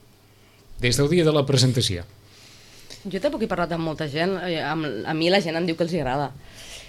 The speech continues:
Speaker 2: Em, que agrada, que, que,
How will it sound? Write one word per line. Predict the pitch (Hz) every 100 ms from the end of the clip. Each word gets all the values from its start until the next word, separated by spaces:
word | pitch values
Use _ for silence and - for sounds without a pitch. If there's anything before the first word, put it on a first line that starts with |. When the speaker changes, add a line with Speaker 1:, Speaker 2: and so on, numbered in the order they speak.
| - -
Speaker 2:
Em, | 170 147 139 131 123 120 120 117 110 117 117 - -
que | - 120
agrada, | 127 151 147 160
que, | 156 131 123 117
que, | 123 113 113 117 113 113 113